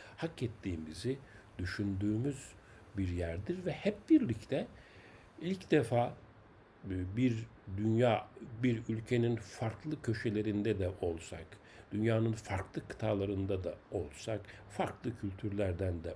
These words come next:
olsak, aynı, e, bekleyişin, aynı kederin, aynı acının ipine dizilmiş gibi oluruz. Böyle tesbih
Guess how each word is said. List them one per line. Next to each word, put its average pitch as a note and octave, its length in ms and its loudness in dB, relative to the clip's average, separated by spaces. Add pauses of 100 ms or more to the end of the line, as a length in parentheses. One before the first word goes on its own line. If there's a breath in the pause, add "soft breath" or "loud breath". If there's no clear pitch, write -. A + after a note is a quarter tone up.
(120)
olsak, D#3 440 -6 (680 loud breath)
aynı, D#3+ 500 6 (680 loud breath)
e, G2+ 100 -6 (380)
bekleyişin, F#2+ 880 0 (420 loud breath)
aynı C#3 380 4
kederin, F#2 680 0
aynı D3 340 2
acının A2+ 480 -2 (100)
ipine B2+ 480 -2
dizilmiş B2 580 -2
gibi F2 240 -6
oluruz. D2+ 560 -10
Böyle E2+ 160 -6
tesbih G2 440 -6